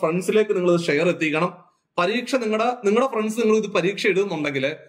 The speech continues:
തീർച്ചയായിട്ടും അവരുടെ സർക്കുലറിലേക്ക് കൂടി, അവരുടെ ആ ഒരു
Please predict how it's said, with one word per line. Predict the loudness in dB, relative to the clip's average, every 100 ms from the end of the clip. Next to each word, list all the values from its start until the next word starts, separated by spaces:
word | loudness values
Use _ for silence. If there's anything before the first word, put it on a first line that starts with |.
| _ _ 0
തീർച്ചയായിട്ടും | 2 2 -2 -2 -2 -4 -4
അവരുടെ | -2 -4 -2
സർക്കുലറിലേക്ക് | -4 0 2 2 2 -2 0 0
കൂടി, | 2 0 0
അവരുടെ | 0 0 -2 0
ആ | 0
ഒരു | 0